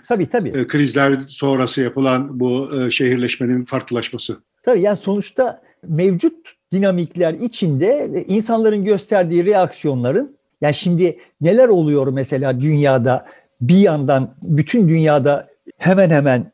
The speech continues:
Speaker 1: aynı viteste olmasa da eş anlı oluyor, e, olan şeylerden bir tanesi de aileler küçülüyor.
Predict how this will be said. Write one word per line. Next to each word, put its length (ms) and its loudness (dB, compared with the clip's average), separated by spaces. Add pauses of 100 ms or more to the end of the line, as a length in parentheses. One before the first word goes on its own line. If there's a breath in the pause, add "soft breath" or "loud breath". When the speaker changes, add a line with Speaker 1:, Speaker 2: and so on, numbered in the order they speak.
(160)
Speaker 1:
aynı 360 2
viteste 400 0
olmasa 380 2
da 280 -4
eş 220 2
anlı 280 2
oluyor, 540 2
e, 80 0
olan 340 0
şeylerden 500 -2
bir 100 -4
tanesi 340 -4
de 80 2
aileler 440 2
küçülüyor. 540 -2